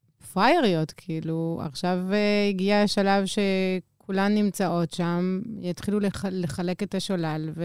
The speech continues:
ורק החתומות על אמנת ירח לא יקבלו שום דבר.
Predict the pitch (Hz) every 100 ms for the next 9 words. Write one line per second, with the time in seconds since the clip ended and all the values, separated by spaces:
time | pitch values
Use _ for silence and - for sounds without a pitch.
0 | 170 170 170 - _ _ _ _ _ _
1 | _ _ 175 180 185 - - 226 277 247
2 | 208 196 214 226 226 311 294 202 185 196
3 | 202 - 214 277 277 285 285